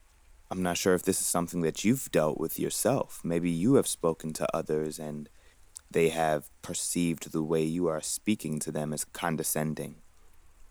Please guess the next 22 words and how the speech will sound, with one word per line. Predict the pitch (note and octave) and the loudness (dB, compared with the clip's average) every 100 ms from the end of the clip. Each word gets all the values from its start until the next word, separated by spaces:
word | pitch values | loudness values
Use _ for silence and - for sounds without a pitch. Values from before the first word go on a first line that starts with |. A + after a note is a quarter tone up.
| - | 2
If | D3 | 2
so, | - E2 D#2 E2 - - - - - | 4 2 2 0 -6 -18 -20 -20 -12
I'm | G2 F#2+ | -8 -4
speaking | - - - G2 F2 | -4 -2 2 4 4
it | E2 | 2
into | D#2+ D2+ D#2+ | 0 -2 -2
existence | D#2 D#2+ - D#2 D2+ - | -2 -4 -6 -6 -8 -2
that | D#2 D2+ - | -2 -2 -4
you're | - E2 | -4 0
able | D#2+ D2+ D#2+ | 0 0 -4
to | D#2+ | -6
do | D#2 D#2+ D#2+ D#2 D#2+ | -2 -2 0 -4 -6
similar | - G2 F2+ D#2+ D#2 | -4 0 0 2 0
work | D#2+ D#2 - | 0 -4 -6
that | E2 | -4
I | D#2 D#2 | -2 -2
am | D#2 | -4
doing | D#2+ D#2 D#2 D#2 D#2 - - _ - | -4 -4 -6 -8 -12 -20 -20 _ -10
in | D2+ D2+ D2+ - | -8 -8 -8 -12
approaching | - - F2 E2 - D#2+ D#2 | -14 0 2 4 0 -4 -4
self | - D#2+ D#2 - - | 0 2 2 -2 -10
and | D2+ D2 | -10 -10